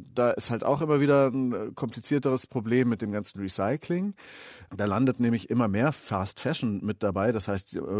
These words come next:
Mode, die sehr günstig hergestellt wurde und dann auch nicht besonders gut hält. Und die sind auch oft hergestellt aus so einem Mischgewebe, aus Baumwolle und Synthetikmaterial,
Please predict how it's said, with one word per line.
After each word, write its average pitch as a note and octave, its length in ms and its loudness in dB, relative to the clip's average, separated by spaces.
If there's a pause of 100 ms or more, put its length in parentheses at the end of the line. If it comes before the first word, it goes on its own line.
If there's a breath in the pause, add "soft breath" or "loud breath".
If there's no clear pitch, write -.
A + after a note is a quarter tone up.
(420)
Mode, A#2 420 4
die G2+ 220 -2
sehr F#2+ 220 0
günstig A2 440 -2
hergestellt G2+ 580 -2
wurde B2 320 4
und G2+ 240 -4
dann G#2 140 0
auch G2+ 100 -4
nicht G#2 140 -6
besonders G2+ 360 -6
gut G2 200 -10
hält. B2+ 240 0
Und F#2+ 160 -4
die G2+ 40 -6
sind A#2+ 160 -2
auch - 140 -14
oft - 280 -4
hergestellt A2 460 -2
aus G#2 140 -4
so G2 60 -6
einem F#2 160 -2
Mischgewebe, A2+ 600 0
aus - 140 -6
Baumwolle G#2 580 0
und F2 120 -10
Synthetikmaterial, F#2 920 -6